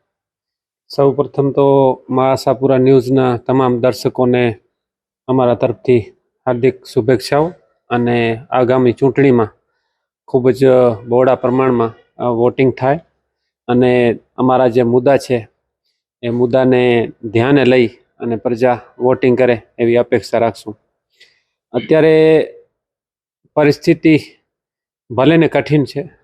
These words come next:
પરંતુ આ કઠિન પરિસ્થિતિની અંદર જ જે લોકો સંઘર્ષ કરે છે એ લોકો જ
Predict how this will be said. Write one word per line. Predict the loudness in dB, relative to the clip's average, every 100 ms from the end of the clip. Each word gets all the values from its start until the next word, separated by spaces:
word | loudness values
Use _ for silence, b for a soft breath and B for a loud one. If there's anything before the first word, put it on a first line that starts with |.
| _ _ _ _
પરંતુ | 0 2 0 -2 -8 _ _ _ _ _ _ _ _ _ -6
આ | -4
કઠિન | -2 0 2 2
પરિસ્થિતિની | 2 0 0 0 2 2 2
અંદર | 2 4 4
જ | 2 -4 -20 _ _ _ _ _ _ -18
જે | -2 0
લોકો | 2 0 0 0 2 0 -2 _ _ _
સંઘર્ષ | -2 2 2 -2
કરે | -2 0 0
છે | -2 -12 -14 _ _ _ _ _ _ _ _ _ _ _ _
એ | 0
લોકો | 4 2 2 2
જ | 4